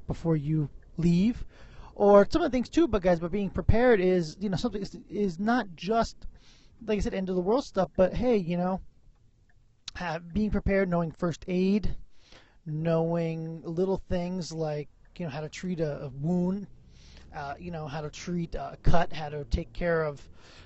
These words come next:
people that say are diabetic or something like that. Know-, knowing,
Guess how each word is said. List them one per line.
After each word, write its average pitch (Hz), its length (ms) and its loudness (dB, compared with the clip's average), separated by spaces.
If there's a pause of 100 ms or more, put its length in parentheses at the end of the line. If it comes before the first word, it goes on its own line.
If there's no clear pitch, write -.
(160)
people 180 260 0
that 160 220 2
say 175 120 0
are 151 120 2
diabetic 151 560 0 (120)
or 156 180 -4
something 160 260 -4
like 170 80 0
that. 180 60 -4
Know-, 180 140 2
knowing, 196 440 6